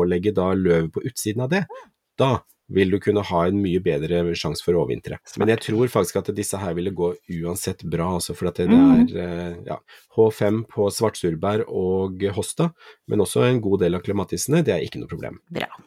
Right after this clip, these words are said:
Speaker 2: Supert. Da lar vi Katarina prøve det, tenker jeg. Skal vi se, jeg kjøpte et wisteria-tre i våre, skriver Mari.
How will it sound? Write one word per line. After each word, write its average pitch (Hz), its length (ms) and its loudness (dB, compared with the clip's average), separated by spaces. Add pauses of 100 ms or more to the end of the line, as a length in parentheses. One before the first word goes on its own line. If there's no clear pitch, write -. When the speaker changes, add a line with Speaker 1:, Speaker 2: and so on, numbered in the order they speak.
(140)
Speaker 2:
Supert. 233 500 -4 (1040)
Da 196 140 0
lar 170 200 2
vi 165 80 -2
Katarina 156 960 -2
prøve 139 400 -2
det, 95 200 -4
tenker 143 280 -10
jeg. 139 180 0 (220)
Skal 214 140 2
vi 214 120 6
se, - 240 0 (180)
jeg 202 160 2
kjøpte 294 320 -2
et 185 100 -4
wisteria-tre 214 800 -2
i 254 60 -4
våre, 285 320 0
skriver 190 400 -2
Mari. 160 440 2